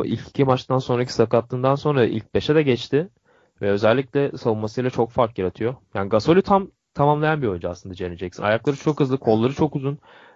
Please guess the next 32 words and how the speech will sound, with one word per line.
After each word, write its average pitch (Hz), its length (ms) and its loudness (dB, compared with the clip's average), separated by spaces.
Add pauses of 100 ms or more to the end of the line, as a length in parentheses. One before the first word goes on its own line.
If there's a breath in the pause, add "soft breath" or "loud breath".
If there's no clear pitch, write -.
(120)
E, 107 60 0 (840)
blok 117 380 4
tehdidi 151 340 6
var. 147 140 8
Gasol'ün 113 420 0
çok 147 180 4
fazla 135 300 2
blok 139 160 0
tehdidi 131 300 -2
yok. 151 220 2 (580 soft breath)
E, 95 40 -6
ayakları 104 440 2
yerde 120 240 4
savunma 127 280 -4
yapıyor 104 220 -2
genelde. 98 440 -4 (120)
E, 92 200 -2
Jaren 101 200 0
Jackson 117 280 0
zıplayabiliyor. 107 760 2 (840)
E, 98 200 -6
ve 165 240 2 (340)
eşleşmesine 135 720 -8
göre 165 200 0
hücumda 135 380 2
da - 40 4
fark - 300 2
yaratan 92 340 -4
bir 92 60 -4
oyuncu. 92 160 -6
Mesela 113 220 2
geçen, 120 320 4